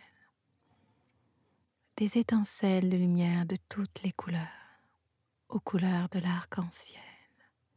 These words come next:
Les étincelles emportaient vers le bas de ses pieds tous les soucis,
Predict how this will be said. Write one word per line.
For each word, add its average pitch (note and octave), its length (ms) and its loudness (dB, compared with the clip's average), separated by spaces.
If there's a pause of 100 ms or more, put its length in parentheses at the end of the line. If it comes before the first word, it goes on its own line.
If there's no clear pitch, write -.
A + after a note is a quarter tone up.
(1000)
Les F#3 240 0
étincelles F3+ 680 0
emportaient F#3 760 -2
vers F#3+ 160 0
le F#3+ 80 0
bas G3+ 300 -2
de G#3 140 -4
ses - 220 -14
pieds - 440 -10 (1120)
tous G3 140 -6
les F3+ 140 0
soucis, - 720 -10